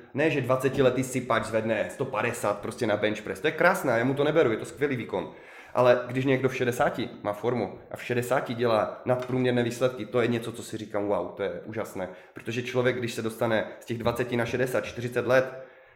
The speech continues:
a nezničí si to tělo, ale buduje ho, zlepšuje ho a posouvá se někam nebo udržuje, tak to je úplně úžasné podle mě. Že tvoje mamka je hustá.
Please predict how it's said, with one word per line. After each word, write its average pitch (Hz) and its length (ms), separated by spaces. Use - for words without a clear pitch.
a - 80
nezničí 139 400
si 127 100
to 117 100
tělo, 123 240
ale 110 120
buduje 127 300
ho, 107 240
zlepšuje 120 420
ho 101 240
a 113 180
posouvá 127 600
se - 140
někam 113 280
nebo 117 160
udržuje, 120 440
tak 107 180
to - 80
je 104 60
úplně 101 220
úžasné 101 360
podle 87 180
mě. 85 160
Že - 140
tvoje - 120
mamka - 200
je 95 40
hustá. - 240